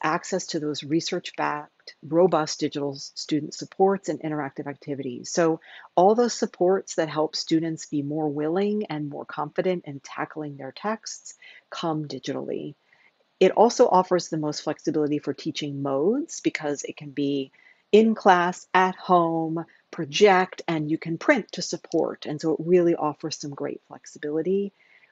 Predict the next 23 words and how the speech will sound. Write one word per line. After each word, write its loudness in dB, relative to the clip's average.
And 4
then 6
finally, 4
we 6
do 2
really 4
care -2
that -2
we're -6
supporting -6
you -2
as -8
teachers, -2
and -4
ninety-seven -2
percent -6
of -8
our -6
respondents -6
have 2
said 4
that 0
it's -6